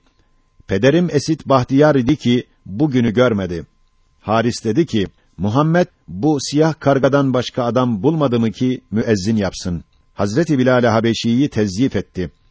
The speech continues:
Ebi Süfyan dedi: ben korkarım, bir şey demeyeceğim, kimse olmasa da şu Batha'nın taşları ona haber verecek, o bilecek. Hakikaten bir parça sonra Resul-i Ekrem Aleyhissalatu vesselam onlara rast geldi.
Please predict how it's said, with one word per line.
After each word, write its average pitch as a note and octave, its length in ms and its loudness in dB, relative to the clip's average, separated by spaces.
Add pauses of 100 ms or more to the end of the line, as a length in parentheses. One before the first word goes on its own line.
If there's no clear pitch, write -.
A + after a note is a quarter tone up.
(340)
Ebi G#2+ 200 -2
Süfyan B2+ 480 -4
dedi: A#2 320 0 (600)
ben C#3+ 280 0
korkarım, A2+ 580 0 (280)
bir A#2+ 180 0
şey C3+ 260 0
demeyeceğim, A#2 720 2 (320)
kimse D3+ 320 -2
olmasa B2 480 0
da G2+ 220 -4 (220)
şu G#2+ 340 -6
Batha'nın B2+ 540 -2
taşları A#2 600 -2 (200)
ona A#2+ 260 0
haber A2+ 300 2
verecek, F2+ 520 -6 (100)
o C#3 160 0
bilecek. A2+ 420 0 (180)
Hakikaten C#3+ 640 -2
bir C#3 120 2
parça B2+ 360 -2
sonra A#2+ 340 0
Resul-i A#2+ 300 0
Ekrem C3+ 260 0
Aleyhissalatu A2+ 640 -2
vesselam A2 600 -2
onlara B2 420 0
rast A#2+ 280 -2
geldi. F2+ 400 -4